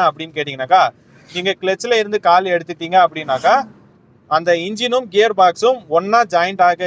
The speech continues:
இருக்கும். நீங்க கிளட்சை பிரஸ் பண்ணும் பொழுது இன்ஜின் கியர் பாக்ஸை விட்டு பிரிஞ்சிடும். அப்போ இன்ஜின் ஃப்ரீ ஆயிடும். So, அப்போ இன்ஜின் ஃப்ரீ ஆகும் பொழுது என்ன நடக்கும் அப்படின்னாக்கா,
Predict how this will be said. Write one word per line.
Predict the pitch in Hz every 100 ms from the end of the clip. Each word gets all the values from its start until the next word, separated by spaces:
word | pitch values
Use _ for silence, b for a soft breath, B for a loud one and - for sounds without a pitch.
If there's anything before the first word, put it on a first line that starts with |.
| 165
இருக்கும். | 151 156 135 _
நீங்க | 165 185 180
கிளட்சை | 190 262 254
பிரஸ் | 190 - -
பண்ணும் | 208 190 151
பொழுது | 143 147 247 226 147 175
இன்ஜின் | 208 240 254 160
கியர் | 196 220
பாக்ஸை | 190 170 170
விட்டு | 170 208
பிரிஞ்சிடும். | 180 202 170 180 254 b b b 156
அப்போ | 165 180 196
இன்ஜின் | 226 262 -
ஃப்ரீ | 220 233 214
ஆயிடும். | 170 139 - - -
So, | - 220
அப்போ | 202 208
இன்ஜின் | 208 247 247
ஃப்ரீ | 240 240 226
ஆகும் | 208 202
பொழுது | 208 208 202
என்ன | 202 214
நடக்கும் | 190 185 190 202
அப்படின்னாக்கா, | 175 175 175 156 170